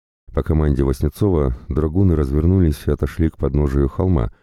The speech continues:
оставив на переднем крае минометчиков, тотчас принявшихся отправлять снаряды в неприятеля. Причем били планомерно в середину и задние ряды,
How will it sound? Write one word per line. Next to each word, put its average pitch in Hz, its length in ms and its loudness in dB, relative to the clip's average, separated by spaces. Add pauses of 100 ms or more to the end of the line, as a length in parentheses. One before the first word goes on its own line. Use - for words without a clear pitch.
(140)
оставив 62 480 -2
на 60 80 -2
переднем 64 320 -2
крае 73 320 0
минометчиков, 71 720 0 (360)
тотчас - 340 -2
принявшихся 64 800 -2
отправлять 65 420 -2
снаряды 69 500 0
в 67 100 -6
неприятеля. 57 640 -2 (500)
Причем 73 420 0
били 73 180 0
планомерно 73 580 0
в 67 80 -6
середину 78 520 0
и - 200 -4
задние 71 460 0
ряды, 80 280 0